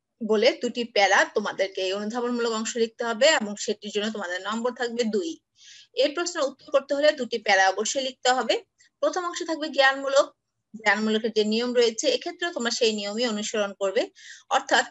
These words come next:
একটি বাক্যের মাধ্যমে তোমাকে মূল কথাটি এখানে লিখতে হবে। ও দ্বিতীয় অংশ হবে অনুধাবনমূলক। অনুধাবনমূলক প্রশ্নের উত্তর দেওয়ার সময় মূল বইয়ের সাথে প্রাসঙ্গিকতা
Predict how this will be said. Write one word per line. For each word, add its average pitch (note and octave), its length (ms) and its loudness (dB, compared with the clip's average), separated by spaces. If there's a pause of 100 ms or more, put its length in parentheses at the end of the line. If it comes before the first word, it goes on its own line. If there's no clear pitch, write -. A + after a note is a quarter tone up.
একটি D4 320 0
বাক্যের B3 480 0
মাধ্যমে A3 460 -2
তোমাকে G#3+ 320 -2
মূল B3+ 260 0
কথাটি G#3 320 0
এখানে F#3 200 -4
লিখতে A3 320 -6
হবে। - 240 -10 (1400)
ও C4+ 240 4
দ্বিতীয় D4+ 440 0
অংশ E4+ 180 -2
হবে D4 360 0
অনুধাবনমূলক। G#3+ 840 -4 (1300)
অনুধাবনমূলক F#4 760 0
প্রশ্নের B3+ 360 -2
উত্তর B3+ 280 -8
দেওয়ার G#3 240 4
সময় A3 340 -4
মূল D4 300 -2
বইয়ের A#3 260 2
সাথে G#3+ 200 -2
প্রাসঙ্গিকতা C#4 840 -2